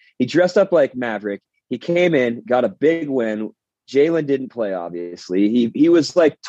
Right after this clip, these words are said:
twenty for twenty-five. At one point, he was, like, fifteen for fifteen with two touchdowns.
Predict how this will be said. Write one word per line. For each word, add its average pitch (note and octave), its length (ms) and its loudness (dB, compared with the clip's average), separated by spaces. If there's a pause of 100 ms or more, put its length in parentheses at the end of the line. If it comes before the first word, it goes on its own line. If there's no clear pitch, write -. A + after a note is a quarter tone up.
(200)
twenty E3+ 260 0
for D#3 140 -2
twenty-five. A#2 800 0
At A2 240 -2
one D#3+ 180 0
point, C3+ 280 -2
he C3+ 120 4
was, A2+ 180 0
like, G#2 240 -2 (160)
fifteen C3+ 360 0
for A2+ 140 -2
fifteen A2+ 380 -2
with F2+ 120 -8
two G2+ 80 -2
touchdowns. E2 520 -6